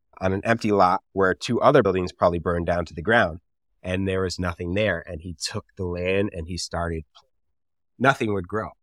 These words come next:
because the dirt was so toxic. He had to bring, he was so committed though, he brought in his own dirt to grow on the land. The guy was working a full-time job. He was about seventy when he started this. And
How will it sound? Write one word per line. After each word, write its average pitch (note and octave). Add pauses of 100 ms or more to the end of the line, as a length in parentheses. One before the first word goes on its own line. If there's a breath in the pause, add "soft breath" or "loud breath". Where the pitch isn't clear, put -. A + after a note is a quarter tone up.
(180)
because G#2
the F#2
dirt F#2+
was F2+
so E2
toxic. -
He -
had G2
to F2
bring, G#2+
he G#2
was G2
so B2
committed G2+
though, C#3 (500)
he G#2
brought G2
in G2
his F#2
own F2+
dirt F2+ (220)
to G2
grow E2+ (260)
on E2+
the D2+
land. F2+ (720)
The F#2
guy F#2+
was F2
working F#2
a E2
full-time G2
job. C#2 (280)
He F2
was E2
about D#2+
seventy D#2 (100)
when D#2+
he D#2
started -
this. - (520)
And F#2